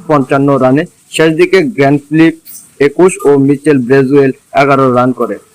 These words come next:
দর্শক, এই ছিল আজকের সংবাদে। আমাদের চ্যানেল সম্পর্কে যদি আপনার কোনো মন্তব্য থাকে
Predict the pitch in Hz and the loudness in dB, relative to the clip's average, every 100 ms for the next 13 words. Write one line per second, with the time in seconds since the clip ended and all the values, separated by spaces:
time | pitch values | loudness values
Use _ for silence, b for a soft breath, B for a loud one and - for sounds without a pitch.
0 | _ - - _ _ _ _ - 156 190 | _ -20 -20 _ _ _ _ -6 -4 -2
1 | 190 190 185 202 190 180 196 185 175 147 | -2 -2 0 -2 -2 -2 -4 -4 -4 -2
2 | 139 151 190 - 131 131 143 143 131 131 | -2 -2 -4 -4 -4 -4 -4 -4 -6 -6
3 | 131 143 143 143 123 120 123 113 120 113 | -6 -10 -8 -6 -4 -2 -4 -6 -8 -6
4 | 127 143 139 139 135 139 139 123 160 | -6 -4 -6 -6 -4 -4 -6 -6 -6